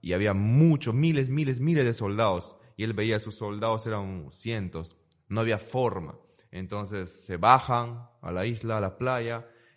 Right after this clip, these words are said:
y Napoleón manda a destruir los barcos. Y dice, "De aquí nos vamos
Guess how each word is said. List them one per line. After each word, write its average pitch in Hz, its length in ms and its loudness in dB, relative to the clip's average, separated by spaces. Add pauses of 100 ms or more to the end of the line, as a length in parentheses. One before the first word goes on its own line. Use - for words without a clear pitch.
(200)
y 92 180 -4
Napoleón 98 380 -2
manda 101 540 -2
a 82 160 -6
destruir 90 400 -6
los 92 160 -4
barcos. 82 600 -8
Y 85 100 -12
dice, - 320 -10
"De 90 180 -4
aquí 101 680 -4
nos 95 260 -2
vamos 95 520 0